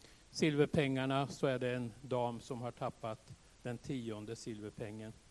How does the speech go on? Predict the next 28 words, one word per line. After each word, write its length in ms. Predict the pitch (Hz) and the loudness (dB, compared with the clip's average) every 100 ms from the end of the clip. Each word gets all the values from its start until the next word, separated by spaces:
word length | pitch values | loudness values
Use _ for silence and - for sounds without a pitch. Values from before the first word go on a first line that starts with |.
| - - - | -20 -18 -6
Hon 160 | 131 | -6
sopar 480 | - 139 - 123 123 | -2 -4 -2 -4 -4
huset 520 | 120 123 110 - 110 - - | -2 -4 -4 -8 -10 -10 -12
och 120 | 120 123 | -8 -4
letar 580 | 120 - - 107 107 | -6 -6 -10 -10 -6
och 100 | 110 - | -6 -4
hon 180 | 110 | -6
hittar 380 | 110 110 - 117 | -6 -10 -12 -14
det 80 | 113 | -14
också. 300 | 110 - - - - - - - - - - - - - - - - - - | -18 -20 -20 -20 -20 -20 -20 -20 -20 -20 -20 -20 -20 -20 -20 -20 -20 -6 10
Och, 320 | 160 160 175 | 10 10 4
eh, 240 | 170 160 | 4 4
i 40 | 175 | 2
de 160 | 170 | 4
här 120 | 165 | 4
två 300 | 160 175 165 | 2 4 4
första 600 | 160 185 160 - 151 160 - | 4 2 0 0 0 0 -4
så 220 | - 165 | -4 -4
säger 340 | - 156 131 135 | 0 0 2 0
Jesus 560 | 139 120 - 120 113 | 0 -2 -4 -6 -6
ungefär 440 | 135 131 123 117 117 | -4 -4 -2 -4 -2
så 160 | 147 | -4
här 240 | 120 113 117 | -2 -2 -2
efter 400 | 120 107 - 127 | -4 -4 -4 -2
varje: 480 | 127 113 110 110 110 - - - - | 0 0 -2 -4 -6 -14 -20 -20 -4
"Jag 200 | - 185 | 6 6
säger 380 | 185 156 127 123 | 6 2 2 0
er, 240 | 120 120 | 0 0